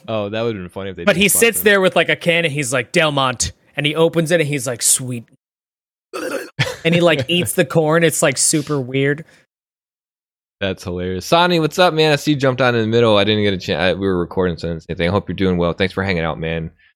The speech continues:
Speaker 1: I miss hanging out with you guys. Where Josh and I were, were, I, I, we're ready to
Speaker 2: Oh, the
Speaker 1: wrap
Speaker 2: girl
Speaker 1: up.
Speaker 2: who played,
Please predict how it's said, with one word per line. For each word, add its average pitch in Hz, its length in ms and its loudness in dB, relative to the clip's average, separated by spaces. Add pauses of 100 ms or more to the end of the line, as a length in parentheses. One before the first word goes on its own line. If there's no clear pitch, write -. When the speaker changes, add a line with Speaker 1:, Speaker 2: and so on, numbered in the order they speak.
(180)
Speaker 1:
I 95 40 0
miss 104 200 2
hanging 98 240 2
out 95 120 2
with 92 140 -6
you 95 60 -6
guys. 92 800 0
Where 92 340 2
Josh 107 380 0
and 104 100 0
I 92 400 2 (720)
were, 95 160 2
were, 95 500 2 (220)
I, 120 340 2 (380)
I, 107 160 0
we're 113 160 0
ready 104 260 0
to 87 580 -4 (600)
Speaker 2:
Oh, 190 240 2 (100)
the - 80 0
Speaker 1:
wrap - 80 -2
Speaker 2:
girl 175 160 4
Speaker 1:
up. 202 60 4
Speaker 2:
who 196 60 4
played, 185 420 2